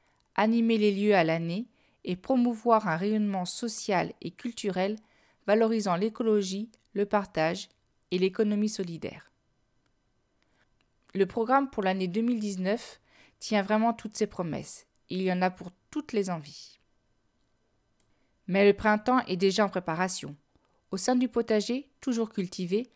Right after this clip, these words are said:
un jardin de plantes médicinales via l'association Les Cueilleuses de Paysages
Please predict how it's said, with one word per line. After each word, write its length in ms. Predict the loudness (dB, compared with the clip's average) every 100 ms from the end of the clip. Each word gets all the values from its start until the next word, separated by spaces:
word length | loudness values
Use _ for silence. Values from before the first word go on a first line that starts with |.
| _ _ _ -6
un 100 | -2
jardin 320 | 2 2 2
de 140 | 2 0
plantes 320 | 0 -2 0
médicinales 720 | -2 -2 -4 -2 2 2 0
via 240 | 0 2
l'association 640 | 2 0 -4 -4 -4 -4 -6
Les 140 | -6
Cueilleuses 480 | -4 -4 0 0 -2
de 80 | -6
Paysages 680 | -4 -6 -4 -2 -2 -2